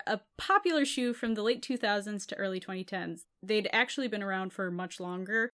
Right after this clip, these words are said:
and they're still around today. They're just not as prevalent in society. But they're essentially a flat-soled sneaker with a cutout for a wheel in the heel.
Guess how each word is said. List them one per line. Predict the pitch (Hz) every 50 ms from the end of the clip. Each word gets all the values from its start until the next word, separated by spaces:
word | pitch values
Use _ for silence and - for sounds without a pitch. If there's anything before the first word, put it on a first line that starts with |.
| -
and | - 196 196
they're | 208 196
still | - - 226 214 208
around | 202 202 196 196
today. | - 196 185 190 190 196
They're | 196 196 190
just | 180 190 185 180 - -
not | 185 185 180 180 185 -
as | - - 185 180 175 175 - - - - _ -
prevalent | - - 214 202 220 233 247 254 254 -
in | - 208 208
society. | - - 240 - 240 226 233 240 247 262 285 294 - - _ -
But | 240 226 214 - - -
they're | 233 233 233 226 - -
essentially | 233 240 - 277 277 277 - 302 285 277 247 -
a | -
flat-soled | - - 254 254 262 - - - 294 285 277 -
sneaker | - - 202 185 - 208 240 320 339 359 - -
with | 220 208 202 202 185 - -
a | 208
cutout | - - - 311 320 311 311 302 302 294
for | - - - 233 214
a | 196
wheel | 190 208 233 254 269 254 240 -
in | - 214 202 185
the | 185
heel. | 170 - - - 269 240 185 - 57 - -